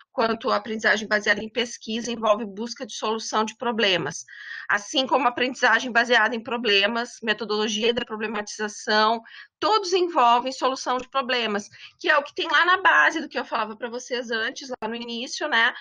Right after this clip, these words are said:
do trabalho com metodologias ativas, o quanto é importante ter, hã, desafios, né, que o aluno tenha, problemas que o aluno tenha que buscar respostas. Então, os que a Eugênia tava mostrando pra vocês agora também envolve isso,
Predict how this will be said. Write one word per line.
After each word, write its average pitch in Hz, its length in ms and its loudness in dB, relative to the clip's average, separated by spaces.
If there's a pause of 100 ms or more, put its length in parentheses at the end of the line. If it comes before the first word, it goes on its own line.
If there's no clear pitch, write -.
(180)
do 247 100 -6
trabalho 240 400 2
com 254 120 -4
metodologias 233 760 -4
ativas, 220 640 -4
o 208 80 -4
quanto 202 280 -6
é - 20 -2
importante 240 1080 0 (440)
ter, 247 440 6
hã, 240 240 6
desafios, 247 920 0
né, 214 340 4 (300)
que 254 140 -8
o 240 120 4
aluno 247 400 2
tenha, 262 560 0
problemas 254 600 0
que - 100 -8
o 285 40 2
aluno 240 240 0
tenha 226 280 -4
que 220 100 -18
buscar 233 300 -4
respostas. 208 880 0 (340)
Então, 226 220 2
os 233 80 -2
que - 100 -6
a 240 100 4
Eugênia 240 380 0
tava 226 760 2
mostrando 220 440 -4
pra 220 100 -8
vocês 208 300 -6
agora 247 400 2
também 370 320 2
envolve 214 480 0
isso, 180 200 -4